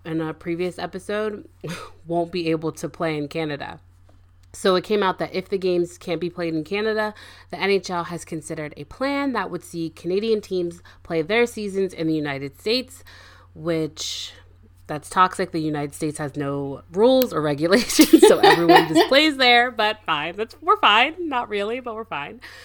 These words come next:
Speaker 1: So that would be really funny if there's a Canadian division playing in America.
Speaker 2: I think with, if the Canadian teams have to play in the U S,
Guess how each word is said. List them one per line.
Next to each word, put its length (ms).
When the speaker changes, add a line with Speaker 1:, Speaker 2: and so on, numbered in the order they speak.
Speaker 1:
So 360
that 120
would 100
be 100
really 360
funny 380
if 80
there's 240
a 40
Canadian 520
division 580
playing 460
in 160
America. 560
Speaker 2:
I 220
think 300
with, 320
if 180
the 100
Canadian 420
teams 260
have 220
to 80
play 440
in 200
the 80
U 200
S, 280